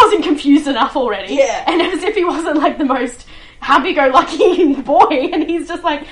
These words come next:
Speaker 1: "Oh, everything's like, oh."
Speaker 2: He's like, "I'll literally do whatever you want."
Speaker 1: He's literally the most precious. I love him so much.
Speaker 2: He's like, "Just show you're working, and I'll do whatever you want." <laughs>
Speaker 1: He's like, "I'm on the side of logic. I will stick with you.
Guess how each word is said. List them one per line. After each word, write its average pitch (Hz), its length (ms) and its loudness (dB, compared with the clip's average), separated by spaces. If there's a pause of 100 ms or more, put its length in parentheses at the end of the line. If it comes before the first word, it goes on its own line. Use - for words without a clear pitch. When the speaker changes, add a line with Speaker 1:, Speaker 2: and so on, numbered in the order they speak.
(480)
Speaker 1:
"Oh, 554 240 4
everything's 523 880 -6
like, - 100 -16
oh." 508 100 -6
Speaker 2:
He's 359 200 -2
like, 427 260 -8
"I'll 427 120 -2
literally 508 380 2
do 349 120 -2
whatever 320 200 0
you 294 180 -8
want." 247 400 -4
Speaker 1:
He's 339 180 -2
literally 381 280 -4
the 320 80 -2
most 277 260 0
precious. 202 360 -8
I 196 120 -6
love 202 160 -6
him 208 120 -14
so - 220 -20
much. - 200 -20
Speaker 2:
He's 277 220 -20
like, 349 260 -16
"Just - 340 -20 (160)
show 370 320 -10
you're 381 200 -8
working, 277 520 -8
and 208 180 -8
I'll 214 200 -6
do 247 340 -6
whatever 269 280 -2
you 240 160 -14 (100)
want." - 320 -12
<laughs> - 840 -20
Speaker 1:
He's 233 120 -20
like, 214 220 -12
"I'm 311 160 -4
on 415 80 -4
the 415 60 -8
side 359 180 -4
of 240 160 -8
logic. 220 360 -8
I 156 100 -6
will 240 340 -8 (140)
stick - 180 -14
with 208 160 -14
you. 311 400 -4